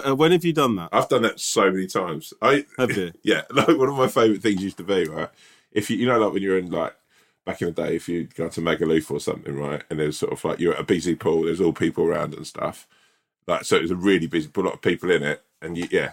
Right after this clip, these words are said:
Speaker 2: people playing water polo or whatever, people fucking about. And then I'd do that, and there'd be, like, a, and I'd go, "Oh my God," like that, and then there'd be, like, a, <laughs> like, a Mars bar, and you'd have to sometimes squeeze it so it looked like a poo.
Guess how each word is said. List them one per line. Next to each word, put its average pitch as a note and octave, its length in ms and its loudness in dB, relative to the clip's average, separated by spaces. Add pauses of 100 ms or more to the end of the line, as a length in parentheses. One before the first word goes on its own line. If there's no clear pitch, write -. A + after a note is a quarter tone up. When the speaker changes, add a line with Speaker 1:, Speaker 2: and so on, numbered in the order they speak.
(120)
Speaker 2:
people D#2+ 200 -2
playing D#2+ 200 0
water D#2 180 -2
polo F2 300 2
or E2+ 40 2
whatever, D2+ 260 0
people D#2 240 -8
fucking - 300 -12
about. D#2 320 -4 (480)
And E2 100 -2
then E2+ 60 0
I'd E2+ 160 2
do F2 160 2
that, D2 280 -2
and D#2+ 80 -6
there'd D#2+ 160 -2
be, E2+ 140 2
like, D#2+ 180 -6
a, D2 100 -4 (380)
and F2+ 120 -2
I'd E2+ 60 -2
go, - 100 -6
"Oh C#3 120 -2
my C3+ 160 -2
God," B2 220 0
like G#2+ 140 0
that, F#2+ 140 0
and D#2+ 80 -2
then E2 100 4
there'd D2+ 120 -12
be, E2+ 80 0
like, D#2 160 -6
a, - 60 -6 (360)
<laughs> - 340 -20
like, - 180 -14
a F2+ 60 -2
Mars F2+ 280 0
bar, F2 160 -4 (260)
and G#2 100 0
you'd A2+ 120 -2
have A#2+ 180 2
to A2 100 -6
sometimes G2+ 480 -2
squeeze F#2 300 -2
it - 120 -12
so E2 120 -6
it D2+ 80 -6
looked G#1+ 120 -10
like - 180 -8
a - 60 -6
poo. - 260 -6